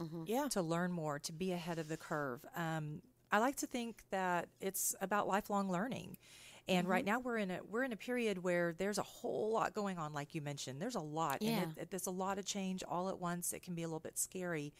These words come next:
Speaker 3: but having information is power, and
Speaker 1: Mm-hmm.
Speaker 3: knowledge is power, and getting ahead of that curve and knowing more about what's coming and preparing for it, um, it doesn't make it always less scary, but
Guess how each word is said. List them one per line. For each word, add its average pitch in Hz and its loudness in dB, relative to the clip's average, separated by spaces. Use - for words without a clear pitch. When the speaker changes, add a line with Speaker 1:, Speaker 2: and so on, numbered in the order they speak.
Speaker 3:
but 190 6
having 233 -4
information 202 0
is 147 -2
power, - -2
and 185 -2
Speaker 1:
Mm-hmm. 202 0
Speaker 3:
knowledge 220 0
is 185 -2
power, 147 -2
and 165 -4
getting 226 0
ahead 214 -4
of 208 -6
that - -4
curve 196 2
and 165 0
knowing 196 0
more 190 -2
about 175 -2
what's - -4
coming 156 -6
and 170 -4
preparing 214 -4
for 151 -2
it, 131 -2
um, 156 0
it 190 -4
doesn't 247 4
make 226 0
it 202 0
always 202 4
less 160 2
scary, 175 0
but 156 0